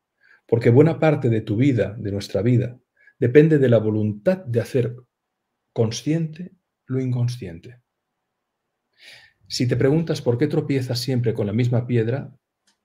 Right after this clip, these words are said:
en una repetición que incluso sientes que es absurda y estéril,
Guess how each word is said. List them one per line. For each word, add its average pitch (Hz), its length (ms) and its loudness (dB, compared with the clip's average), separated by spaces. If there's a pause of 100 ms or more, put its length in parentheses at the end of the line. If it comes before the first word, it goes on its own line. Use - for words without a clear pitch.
(120)
en 123 120 4
una 160 160 6
repetición 127 680 -4
que 123 80 -4
incluso 104 400 -6
sientes 123 420 -4
que - 80 -6
es 120 100 -6
absurda 123 460 -4
y 98 80 -4
estéril, 120 600 -6